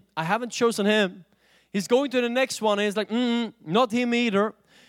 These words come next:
And when he been looking at all his sons, he's like, "Don't you have anyone else?" And Jesse's like, "Ah, I, I have, <sighs> I have,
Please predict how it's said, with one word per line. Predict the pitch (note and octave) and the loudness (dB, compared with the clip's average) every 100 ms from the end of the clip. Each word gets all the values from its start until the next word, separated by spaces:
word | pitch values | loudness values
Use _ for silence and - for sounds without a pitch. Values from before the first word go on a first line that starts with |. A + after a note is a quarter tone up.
| _ _ - | _ _ -4
And | G#3 B3 A#3+ | 0 2 2
when | A#3 A3+ | 2 2
he | B3 D#4+ | 0 -2
been | D4+ A#3 | 0 0
looking | G#3+ D#4+ - G#3 | 2 2 2 0
at | G3+ | -2
all | F#3+ C#4 C#4 | 0 0 0
his | G3+ | -2
sons, | - G#3+ C4+ A#3 | -4 -4 -4 -6
he's | B3+ A#3 | -8 -6
like, | B3 F#3 | -6 -6
"Don't | - C4 B3+ | -8 -8 -4
you | |
have | C4 C4 | -4 -2
anyone | C#4 C#4 C#4 | -4 -4 -2
else?" | C#4 C#4+ A3+ C3+ - - _ _ _ - | -2 -2 -2 -6 -18 -20 _ _ _ -10
And | G#3 | -6
Jesse's | G#3 C4 - C4+ A3+ | -2 -2 -4 -10 -4
like, | B3+ B3 | -4 -2
"Ah, | B3 B3 A#3 G#3+ | 0 2 4 4
I, | G#3 | 2
I | F#3+ A#3 | 0 -2
have, | B3+ A#3 F3 - _ - - _ _ _ _ _ - | -2 -4 -6 -16 _ -20 -20 _ _ _ _ _ -14
<sighs> | - - - - - - - - | -10 -8 -10 -14 -16 -18 -18 -10
I | E3+ | -6
have, | A3+ C4+ C#4+ | -2 0 -2